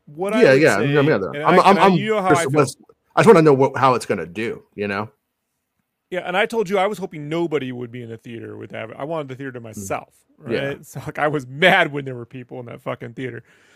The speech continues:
Speaker 1: So, but with Indiana Jones, I think the one thing it has going for it, whether you could say,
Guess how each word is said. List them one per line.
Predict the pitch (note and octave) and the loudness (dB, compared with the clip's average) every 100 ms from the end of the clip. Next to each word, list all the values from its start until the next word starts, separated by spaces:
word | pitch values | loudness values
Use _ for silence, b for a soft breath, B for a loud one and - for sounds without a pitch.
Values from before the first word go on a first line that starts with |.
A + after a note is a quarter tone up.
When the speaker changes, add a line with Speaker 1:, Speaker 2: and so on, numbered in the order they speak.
| b | b
Speaker 1:
So, | - - G#3 F#3 F#3 _ | -6 2 4 4 0 _
but | D#3+ | -6
with | G3 G3+ | -4 -4
Indiana | A#3+ D#4 E4 C4 | -8 -6 -4 -4
Jones, | E3+ F#3 D#3+ | -2 -4 -4
I | D3 | -6
think | G3 B3 | -8 -8
the | |
one | G#3+ D#3+ F3 | -8 -6 -6
thing | F#3+ | -8
it | F3+ | -6
has | E3+ | -8
going | C3+ C3+ C3+ | -8 -10 -12
for | C3+ B2+ | -10 -10
it, | |
whether | C3 C3 | -8 -8
you | C#3+ | -10
could | E3 D3 | -10 -10
say, | - D3 C3+ B2+ | -6 -6 -6 -10